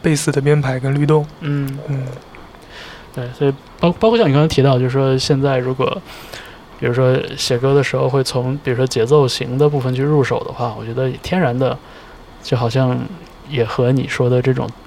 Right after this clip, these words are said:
Speaker 2: 对律动的部分的关注其实是，是能，是能统一的。
Speaker 1: 对，
Speaker 2: 嗯。
Speaker 1: 因为我其实，呃，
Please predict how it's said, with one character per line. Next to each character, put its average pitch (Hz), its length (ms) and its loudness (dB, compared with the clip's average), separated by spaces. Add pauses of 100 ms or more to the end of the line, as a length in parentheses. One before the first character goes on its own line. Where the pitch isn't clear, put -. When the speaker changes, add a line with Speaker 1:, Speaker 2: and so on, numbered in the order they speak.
Speaker 2:
对 131 280 0
律 151 180 6
动 143 180 4
的 120 240 0 (920)
部 135 100 0
分 127 160 -4
的 120 100 -2
关 139 300 2
注 143 260 0
其 - 120 -10
实 127 120 -2
是， 139 220 -10
是 139 180 -4
能， 131 140 -6
是 - 140 -4
能 131 120 0
统 - 220 -6
一 139 140 0
的。 156 100 -6 (220)
Speaker 1:
对， 131 240 -2 (160)
Speaker 2:
嗯。 135 180 -8
Speaker 1:
因 196 80 2
为 202 60 4
我 147 240 6
其 156 160 0
实， 143 360 2 (540)
呃， 131 480 2